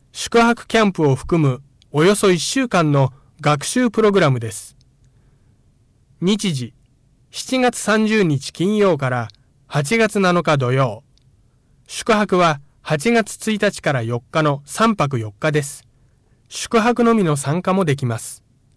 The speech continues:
場所、事前学習などは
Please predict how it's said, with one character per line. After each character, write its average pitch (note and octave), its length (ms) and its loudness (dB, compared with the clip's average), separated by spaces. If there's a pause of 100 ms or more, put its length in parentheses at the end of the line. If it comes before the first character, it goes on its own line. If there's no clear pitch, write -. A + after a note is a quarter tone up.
(120)
場 C3+ 180 0
所、 F#3+ 260 -2 (600)
事 D3 220 -4
前 A#3+ 140 2
学 B3+ 260 -2
習 G3 180 0
な D#3+ 140 2
ど D3 100 2
は C3+ 240 2